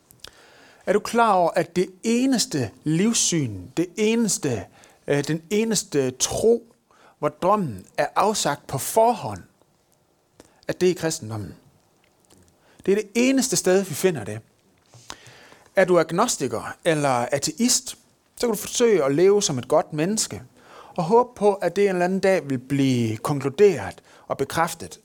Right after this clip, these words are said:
at det var du så også. Men hvornår og hvordan? Buddhisten mener også, at hans livsførsel vil være afgørende for den endelige dom, og det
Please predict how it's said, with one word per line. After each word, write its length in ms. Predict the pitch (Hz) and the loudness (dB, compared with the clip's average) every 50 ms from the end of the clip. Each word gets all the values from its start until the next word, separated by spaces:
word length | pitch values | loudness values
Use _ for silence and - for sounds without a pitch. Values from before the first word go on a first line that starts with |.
| _ - | _ -6
at 120 | 127 120 | -6 -6
det 240 | 127 123 160 151 143 | -4 -2 -2 0 0
var 120 | 156 170 | 0 -2
du 60 | 160 | -2
så 120 | - - 98 | -4 -8 -8
også. 360 | 85 85 87 - - - - _ _ _ _ _ _ _ _ _ _ _ _ _ _ _ _ _ _ _ _ - - _ - | -10 -10 -10 -12 -14 -18 -18 _ _ _ _ _ _ _ _ _ _ _ _ _ _ _ _ _ _ _ _ -20 -20 _ -10
Men 120 | 135 131 | -6 -4
hvornår 680 | 131 131 135 143 170 196 190 185 160 123 101 90 - _ _ _ _ - | -2 -2 -2 -2 -2 -2 -2 -2 -2 -6 -8 -12 -16 _ _ _ _ -10
og 80 | 131 | -8
hvordan? 380 | 120 127 131 135 135 143 147 151 _ _ _ _ _ _ _ _ _ _ _ _ _ _ _ _ _ _ _ _ _ _ _ _ _ _ _ _ _ _ _ _ - - - - - - - - - _ _ _ _ _ _ - | -6 -6 -4 -6 -6 -8 -10 -14 _ _ _ _ _ _ _ _ _ _ _ _ _ _ _ _ _ _ _ _ _ _ _ _ _ _ _ _ _ _ _ _ -20 -20 -20 -20 -20 -20 -20 -20 -20 _ _ _ _ _ _ -4
Buddhisten 640 | - 202 - 233 277 277 - - - 139 101 85 82 - - _ _ | -4 -2 2 2 2 2 2 0 -4 -8 -10 -10 -14 -20 -20 _ _
mener 260 | - 208 233 214 170 151 | 0 2 2 4 2 2
også, 300 | - 196 - 233 - - | 0 0 -2 -2 -2 -4
at 80 | 143 147 | -2 -2
hans 200 | 143 139 - - | -2 -2 -2 0
livsførsel 540 | 175 202 214 190 - 175 175 175 - 143 | 0 0 0 0 0 0 0 0 -2 -2
vil 60 | 131 131 | 0 2
være 180 | 127 123 123 | 2 2 2
afgørende 520 | 123 - 151 180 214 202 175 151 139 127 117 | 2 4 4 4 4 4 2 0 -2 -2 -6
for 120 | - 131 | -6 -6
den 120 | 117 117 | -6 -6
endelige 420 | 117 151 165 160 190 190 175 139 123 | -4 -2 -2 -2 0 0 0 0 0
dom, 280 | 143 156 170 180 160 - - | 0 0 -2 -2 -6 -10 -6
og 300 | - 127 117 104 101 95 - _ _ _ _ - - | -6 -4 -4 -4 -6 -8 -10 _ _ _ _ -6 -4
det 200 | 143 139 127 | -4 -2 -4